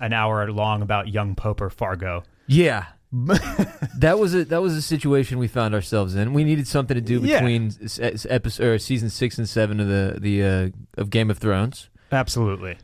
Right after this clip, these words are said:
Speaker 2: So we watched some strange things, and, uh, we, we talked about them.
Speaker 1: We watched some stranger things,
Speaker 2: We did.
Speaker 1: some might say.
Speaker 2: We did.
Speaker 1: Yeah.
Speaker 2: And, uh, you're right. This is a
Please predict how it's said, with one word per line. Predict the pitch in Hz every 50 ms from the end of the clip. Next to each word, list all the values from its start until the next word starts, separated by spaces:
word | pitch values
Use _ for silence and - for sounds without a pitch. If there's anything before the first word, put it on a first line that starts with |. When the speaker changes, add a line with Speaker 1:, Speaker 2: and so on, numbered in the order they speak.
| -
Speaker 2:
So | - - - 180
we | 170 180
watched | 175 175 180 160 - -
some | - 131 -
strange | - - 120 110 110 110 101 -
things, | 113 113 123 151 170 160 139
and, | 123 117 113 113
uh, | 110 110 107 107 110
we, | 107 110 113 113
we | 110 117
talked | - - 143 131 - -
about | 98 101 101 101 92
them. | - 113 127 139 147 143 123
Speaker 1:
We | 107 113
watched | 110 117 120 - -
some | - 123
stranger | - - 143 143 147 147 123 135 165 190
things, | 180 - 98 92 90 90 101
Speaker 2:
We | 113 117
did. | 110 110 156 160 131 92 82
Speaker 1:
some | - 117 110
might | 104 104 101 95
say. | - - 104 95 92 - -
Speaker 2:
We | 117 117 113
did. | 107 123 135 135 110 85 80 -
Speaker 1:
Yeah. | - 147 151 117
Speaker 2:
And, | 117 117 113 110 107 117
uh, | 113 110 110 113 110 107 107 - - - _ - -
you're | 117 131 131
right. | 120 107 85 71 -
This | - 127 113 -
is | 139 110 123
a | 117